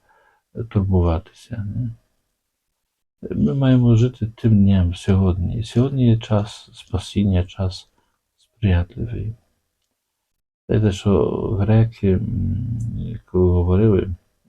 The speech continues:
м, про час, вживали двох слів: хронос і кайрос.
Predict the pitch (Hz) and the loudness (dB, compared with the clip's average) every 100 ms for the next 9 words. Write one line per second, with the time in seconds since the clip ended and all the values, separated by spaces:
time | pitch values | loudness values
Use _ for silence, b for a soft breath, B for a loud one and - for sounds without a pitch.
0 | 101 113 113 b b b b _ _ - | -14 -12 -12 b b b b _ _ -8
1 | 95 - 107 110 110 101 95 92 95 98 | -8 0 2 4 2 -6 -2 2 2 4
2 | 92 90 95 92 - - 92 82 - _ | 2 2 0 -2 -4 -4 -2 -2 -4 _
3 | _ _ 104 104 101 95 - 101 - 92 | _ _ 4 4 4 0 -4 -12 -4 -2
4 | 80 78 - - - | 0 -2 -8 -14 -20